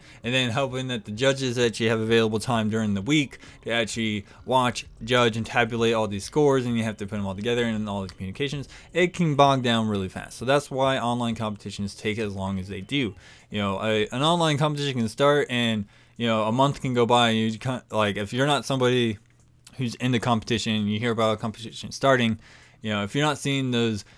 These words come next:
videos being posted regularly every week, you kinda tend to forget. And that, like, I will certainly <laughs> tell you from my own experience, like, I remember online competition starting and I'll be like, "All right, cool." And then kinda, like, forget about that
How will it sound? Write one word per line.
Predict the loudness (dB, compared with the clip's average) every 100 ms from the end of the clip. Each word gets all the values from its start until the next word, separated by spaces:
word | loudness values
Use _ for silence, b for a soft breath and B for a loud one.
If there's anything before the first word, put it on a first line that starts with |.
| B 0
videos | 4 4 4
being | 2 2
posted | 4 2 2 -2 2
regularly | 2 4 2 2 2 0
every | -2 -4
week, | 2 2 0 -4
you | -2 0
kinda | 0 -2 -2 -2
tend | -4
to | -4
forget. | 0 0 2
And | 0
that, | -2 -4 -8
like, | -6 -4 -6 -10 B B B
I | 2
will | 2
certainly | 0 -2
<laughs> |
tell | -2 -4 -2
you | 0 0
from | 0 0
my | 2
own | 2
experience, | -2 -2 -4 -2
like, | -2 -4 -6 B B B 0
I | 2
remember | 2 2 2
online | 2 0 0 -2
competition | -4 -2 -4 -4
starting | 2 2 2 0 0
and | 0
I'll | 0 0 -2
be | -2
like, | -2 0
"All | 0
right, | -2
cool." | 0 2 2 0 B B B
And | -2
then | 0 -2
kinda, | -2 0
like, | 0 0
forget | -2 -4 2 2
about | 4 4 4 0 -4
that | -4 -4